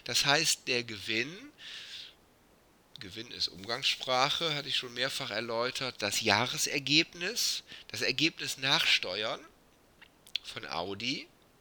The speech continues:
ist innerhalb des V-W-Konzerns der Deckungsbeitrag, weil der V-W-Konzern hat ja wieder eine Unternehmens-, eine Konzernholding, wo auch Kosten anfallen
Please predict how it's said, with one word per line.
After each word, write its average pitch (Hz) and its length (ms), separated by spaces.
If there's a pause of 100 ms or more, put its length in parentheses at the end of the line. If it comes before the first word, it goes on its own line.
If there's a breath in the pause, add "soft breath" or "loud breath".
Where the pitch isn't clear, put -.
(600 loud breath)
ist 151 180
innerhalb 160 480
des 120 140
V-W-Konzerns 110 1300
der 98 200
Deckungsbeitrag, 123 1120 (300 loud breath)
weil 110 160
der 113 140
V-W-Konzern 139 960
hat 135 160
ja 123 100
wieder 117 160
eine 107 180
Unternehmens-, 95 580
eine 98 80
Konzernholding, 107 1000 (460 loud breath)
wo 123 100
auch - 320
Kosten - 500
anfallen 90 640